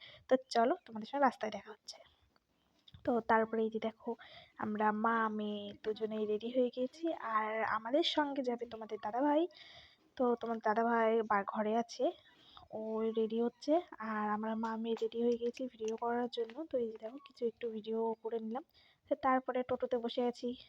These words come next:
তো রাস্তার মধ্যে ভিডিও টিডিও করা হয়েছিল না। তারপরে রাস-, রাস্তার মধ্যে একটু দাঁড়াইছিলাম, কারণ আমার মাদের ওখানে একটু চাল নিয়ে যাব, মানে আতপ চাল। আমাদের এখানে ভা-, আতপ চাল গুঁড়া করা যায় না, তো সেই জন্যে তোমাদের দাদাভাই দাঁড়াইছিল।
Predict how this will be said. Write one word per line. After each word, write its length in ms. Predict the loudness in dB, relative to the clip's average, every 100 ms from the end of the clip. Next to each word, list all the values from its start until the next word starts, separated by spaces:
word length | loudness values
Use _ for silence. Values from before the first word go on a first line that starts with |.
| _ _ _ _
তো 100 | 0
রাস্তার 340 | 2 2 0 -2
মধ্যে 180 | 0 -2
ভিডিও 180 | 0
টিডিও 200 | -2 -2
করা 200 | 0 0 2
হয়েছিল 400 | 0 -2 -2 -4
না। 120 | -6 -12 -20 -20 _
তারপরে 320 | 2 4 2 0
রাস-, 300 | 0 -2 -8
রাস্তার 340 | -6 -6 -6 -6
মধ্যে 220 | -2 -2
একটু 220 | -2 -2
দাঁড়াইছিলাম, 560 | 2 2 2 2 2 2
কারণ 540 | 4 4 6 6 6 2
আমার 200 | 2 0
মাদের 300 | 0 0 -2
ওখানে 240 | -4 -8
একটু 280 | -10 _ -2 0 -2 -6 _ _ _
চাল 200 | 2 4 4
নিয়ে 200 | 0 0
যাব, 200 | 0 4 2 0 _
মানে 180 | -2 0 -2 -2
আতপ 260 | -2 -2 0
চাল। 180 | 2 4
আমাদের 280 | 2 2 2
এখানে 220 | 2 2 0
ভা-, 280 | 0 4 4
আতপ 180 | 4 2
চাল 200 | 4 4 2 -6 -10 -6 0
গুঁড়া 160 | 6 6
করা 220 | 6 6
যায় 240 | 4 0
না, 100 | 0 0
তো 100 | -2
সেই 200 | -2 -4
জন্যে 240 | -4 -6 -2 -2 -2 -16 -20 -12 -6 0
তোমাদের 260 | 4 4
দাদাভাই 360 | 4 2 4 4
দাঁড়াইছিল। 480 | 4 0 -2 -4